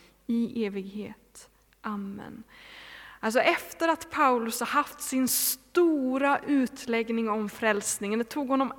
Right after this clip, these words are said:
elva kapitel att gå igenom den i Romarbrevet, då utbrister han i denna lovsång och den avslutas med: "Av dig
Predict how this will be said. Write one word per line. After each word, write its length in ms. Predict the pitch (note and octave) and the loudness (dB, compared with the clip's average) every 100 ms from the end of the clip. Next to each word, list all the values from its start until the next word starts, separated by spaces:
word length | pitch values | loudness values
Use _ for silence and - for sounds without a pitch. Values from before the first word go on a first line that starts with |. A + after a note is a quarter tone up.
| - | 0
elva 360 | D#4 C4+ B3 B3 | 4 4 4 0
kapitel 560 | B3 A#3 A#3 - A3+ | -2 -4 -6 -4 -4
att 200 | G#3+ G#3+ | -4 -4
gå 120 | A3+ G#3+ | 0 0
igenom 360 | G#3 G3+ G3+ | 0 -2 -2
den 180 | G3 G3 | -4 -4
i 40 | |
Romarbrevet, 640 | G3+ G3+ F#3+ F#3 F#3 F#3+ - - - | -6 -6 -6 -6 -6 -6 -12 -20 -6
då 100 | B3+ | 0
utbrister 680 | D4 D4 - C4 B3+ - B3 | 0 -2 -6 -6 -6 -6 -2
han 140 | A#3 | 0
i 60 | A3 | 0
denna 260 | A3 G3+ | 0 0
lovsång 540 | G#3 G3+ G3 - G3+ G3+ | 0 0 -2 -6 -6 -4
och 60 | |
den 120 | G#3+ | -2
avslutas 600 | A3+ A3 - G#3 G#3 G3+ | -2 -2 -4 -8 -8 -8
med: 120 | G#3+ G3+ - - - _ - | -8 -8 -14 -20 -20 _ -2
"Av 640 | D4 D#4+ D#4 C4 G#3 G3 | 4 6 4 2 -2 -2
dig 640 | A3 G#3 F3 F3 A2+ - | 0 0 -4 -8 -12 -16